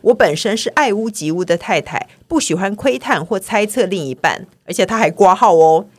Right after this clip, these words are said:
，“爱是包-，爱是包容，是很久忍耐。”他说这两三年来呢，逐渐让我开始察觉异状，有位女性同仁跟先生有过从甚密的迹象。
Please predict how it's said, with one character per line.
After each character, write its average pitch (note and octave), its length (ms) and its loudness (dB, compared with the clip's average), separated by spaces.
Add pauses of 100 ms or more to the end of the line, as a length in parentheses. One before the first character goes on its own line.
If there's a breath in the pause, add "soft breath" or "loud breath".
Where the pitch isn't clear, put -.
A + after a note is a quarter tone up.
(120)
，“爱 A#3+ 180 2
是 A#3+ 200 -6
包-， C4 520 0
爱 C4 240 2
是 - 180 -6
包 C#4+ 240 4
容， A#3+ 260 2
是 - 220 4
很 - 280 0
久 E3+ 200 2
忍 C#3+ 220 -2
耐。” D#3 180 -6 (420 soft breath)
他 C4 140 2
说 C#4 140 2
这 D4 180 2
两 D#3 200 0
三 A#3+ 220 0
年 F#3 160 -2
来 F3 260 0
呢， F3+ 200 -2
逐 F#3+ 240 -6
渐 A#3+ 200 0
让 G#3+ 200 2
我 D3 60 0
开 G3+ 180 -2
始 D3+ 360 -8 (460 loud breath)
察 F3 200 0
觉 F#3+ 180 0
异 G3+ 160 -6
状， E3+ 260 -2 (180 loud breath)
有 F3+ 140 4
位 C#4+ 140 4
女 F3+ 160 -2
性 G#3+ 220 -4
同 E3+ 200 -2
仁 D#3 140 -2
跟 G#3 160 -2
先 A#3 200 -2
生 B3 160 -4
有 A3+ 140 2
过 C#4+ 240 2
从 D3 240 -4
甚 - 160 0
密 G3+ 120 -4
的 C#3 100 -4
迹 - 180 -10
象。 F3 260 -6